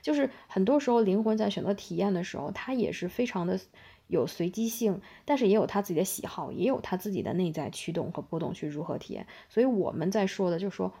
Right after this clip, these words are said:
我要百分百的去尊重我的内在驱动力，我想干什么，我在做什么的时候，我是认可了某一类信念系统，那做这件事情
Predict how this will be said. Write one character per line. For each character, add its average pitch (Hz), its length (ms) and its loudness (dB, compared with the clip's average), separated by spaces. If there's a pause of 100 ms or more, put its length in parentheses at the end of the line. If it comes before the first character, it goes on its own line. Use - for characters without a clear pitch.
我 151 120 4
要 202 140 6
百 180 160 -2
分 277 180 2
百 - 160 4
的 - 60 -4
去 175 140 -6
尊 226 260 2
重 202 340 0
我 - 140 -4
的 208 140 0 (180)
内 180 240 4
在 160 220 0
驱 - 180 -8
动 135 180 -4
力， 120 140 -2
我 170 260 4
想 226 220 0
干 156 220 -2
什 - 120 -10
么， - 160 -10 (320)
我 180 120 2
在 254 120 6
做 269 220 6
什 175 140 0
么 185 120 2
的 202 80 2
时 170 120 -4
候， 170 180 -2
我 151 140 0
是 175 160 0
认 208 140 6
可 170 120 -4
了 165 140 0
某 120 160 -2
一 139 40 -2
类 180 140 2
信 190 220 -2
念 170 100 0
系 - 140 -8
统， - 180 -10
那 175 100 -2
做 190 160 -2
这 185 140 -2
件 180 100 2
事 190 140 -4
情 170 220 -6